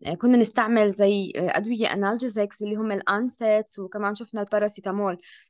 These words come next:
هدوك إذا بتتذكروا كنا نستعملهم for mild to moderate pain،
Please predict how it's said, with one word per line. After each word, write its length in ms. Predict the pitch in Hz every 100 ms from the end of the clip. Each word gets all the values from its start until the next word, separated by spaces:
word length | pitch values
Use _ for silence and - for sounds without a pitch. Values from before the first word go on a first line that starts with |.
| _ _
هدوك 480 | 208 311 285 302 -
إذا 100 | 220
بتتذكروا 540 | 226 214 254 269 240
كنا 220 | 233 233 220
نستعملهم 680 | 220 - 220 247 269 247 233
for 260 | - 214
mild 500 | 214 220 226 262 311 - _ _ _
to 80 | 240
moderate 500 | 240 285 285 226 208 _
pain، 200 | 202 180